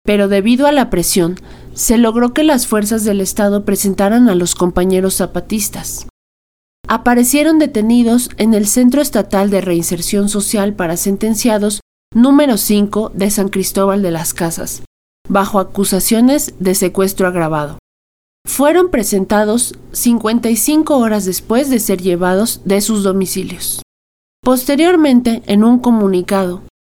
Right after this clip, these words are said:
el subcomandante insurgente Moisés confirmó la información del Centro de Derechos Humanos Fray Bartolomé de las Casas y denunció, además, que en la detención de los compañeros,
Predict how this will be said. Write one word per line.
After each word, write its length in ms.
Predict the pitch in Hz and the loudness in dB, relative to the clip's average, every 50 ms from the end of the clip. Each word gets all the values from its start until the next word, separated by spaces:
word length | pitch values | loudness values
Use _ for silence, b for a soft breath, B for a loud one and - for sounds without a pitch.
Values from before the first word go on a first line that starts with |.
| _ _ _ - | _ _ _ -4
el 140 | - 247 247 | 0 0 0
subcomandante 800 | 247 - 277 247 - 269 269 277 285 285 294 302 320 330 370 370 | 2 0 -2 -2 0 2 2 4 4 4 4 4 4 4 4 4
insurgente 600 | 359 - - 240 196 - 233 214 226 220 226 214 | 4 2 0 -2 0 0 0 0 0 0 0 0
Moisés 520 | 208 196 196 196 - - 208 208 202 - | 2 2 2 2 2 0 0 0 0 -2
confirmó 520 | - 208 202 202 220 220 208 214 220 226 | -2 -2 0 0 0 0 2 2 2 2
la 120 | 233 254 269 | 2 2 2
información 680 | 269 254 - 208 190 190 180 180 185 - 233 226 240 | 0 0 -2 -2 -2 -2 -2 -2 -2 -2 0 2 2
del 140 | 240 208 196 | 2 2 0
Centro 380 | 185 - 208 208 202 202 202 202 | -2 -2 -2 -2 0 0 0 0
de 100 | 190 185 | 0 -2
Derechos 540 | 180 180 175 185 190 190 - - 190 - - | -2 -2 -2 -2 -2 -2 -4 -4 -4 -4 -2
Humanos 420 | 190 190 185 190 190 190 190 - | -2 -2 0 0 0 0 -2 -2
Fray 220 | - 185 180 175 | -2 -2 0 0
Bartolomé 640 | 175 175 175 175 - 180 175 175 170 165 170 175 175 | 0 0 -2 -2 -2 0 0 0 0 2 2 2 2
de 100 | 175 170 | 0 0
las 240 | 170 165 165 - - | 0 -2 -4 -4 -4
Casas 460 | - 208 214 202 208 - - - - - _ _ _ _ _ - | -2 -4 -4 -4 -6 -10 -14 -16 -18 -20 _ _ _ _ _ -4
y 140 | 226 220 208 | -2 0 2
denunció, 640 | 208 202 202 202 196 196 190 - 240 214 202 - - - - | 2 2 2 2 2 0 0 0 2 0 0 0 -4 -6 -4
además, 640 | 170 180 180 180 175 190 190 185 208 240 240 - - | -2 0 0 0 2 2 2 2 0 0 -2 -4 -4
que 220 | - - 214 214 | -2 0 0 2
en 100 | 220 226 | 2 2
la 120 | 220 214 220 | 0 0 0
detención 520 | 220 226 208 226 220 214 208 247 247 247 | 0 -2 -2 -2 -2 0 2 2 4 4
de 120 | 269 294 | 4 4
los 180 | 302 330 320 - | 2 0 0 0
compañeros, 760 | - 254 240 240 233 220 226 220 196 180 170 196 208 - - | 0 0 0 0 0 -2 0 0 0 0 0 -2 -4 -6 -8